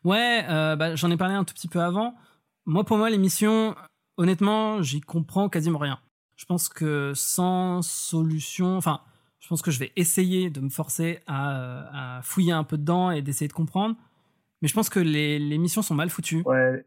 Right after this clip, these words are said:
Speaker 2: c'est, les
Speaker 1: Parce que
Speaker 2: descriptions, elles sont très cryptiques, ouais.
Speaker 1: Ouais, que, mais que, tu vois, que les descriptions soient floues, qu'elles soient cryptiques, à la limite, tu vois,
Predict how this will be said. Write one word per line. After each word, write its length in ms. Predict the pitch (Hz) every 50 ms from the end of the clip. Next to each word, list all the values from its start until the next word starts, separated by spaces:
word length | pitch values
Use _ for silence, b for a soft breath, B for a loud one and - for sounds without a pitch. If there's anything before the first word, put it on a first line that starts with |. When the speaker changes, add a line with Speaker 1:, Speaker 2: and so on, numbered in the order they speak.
| _ -
Speaker 2:
c'est, 340 | - 135 135 139 139 139 139
les 100 | 139 143
Speaker 1:
Parce 120 | 143 135
que 100 | - 175
Speaker 2:
descriptions, 260 | 185 190 175 160 - - _ _ _ _ _ _ _ _ _ -
elles 100 | 135 131
sont 100 | - 131
très 240 | - - 165 165
cryptiques, 460 | 160 - - 160 147 - - 147 139 -
ouais. 140 | 117 113 117 - _ _ - _ _ _ _ -
Speaker 1:
Ouais, 280 | - 202 233 254 247 208
que, 100 | - 220
mais 180 | 214 214 226
que, 120 | - - 247
tu 120 | 196 -
vois, 100 | 254 262
que 100 | 254 -
les 100 | 233 220
descriptions 340 | 202 233 220 - 233 - -
soient 180 | 254 - 180 147
floues, 480 | - - 190 202 226 233 233 233 233 - _ _ _ _ _ _ _ _ _ _ _ -
qu'elles 160 | - 170 160
soient 120 | - 208 196
cryptiques, 460 | - 214 180 - - 254 240 - - -
à 80 | 160
la 80 | 156 175
limite, 220 | 190 214 240 247
tu 60 | - -
vois, 100 | 220